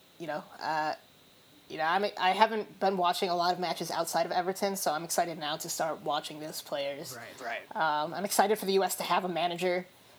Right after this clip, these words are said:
Speaker 1: hopefully soon, <laughs> um, and, uh, to see what happens next year, 'cause,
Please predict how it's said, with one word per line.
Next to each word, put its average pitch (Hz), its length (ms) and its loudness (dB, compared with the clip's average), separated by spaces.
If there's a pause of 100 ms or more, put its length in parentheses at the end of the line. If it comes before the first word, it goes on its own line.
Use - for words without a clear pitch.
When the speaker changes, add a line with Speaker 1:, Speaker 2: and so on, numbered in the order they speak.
(100)
Speaker 1:
hopefully 175 360 -2
soon, 165 360 -2 (320)
<laughs> - 320 -20
um, 190 640 4 (580)
and, 165 500 0 (160)
uh, 147 140 -8
to 190 140 0
see 180 560 2
what 180 160 2
happens 180 340 2
next - 260 -4
year, 185 200 2
'cause, - 240 -4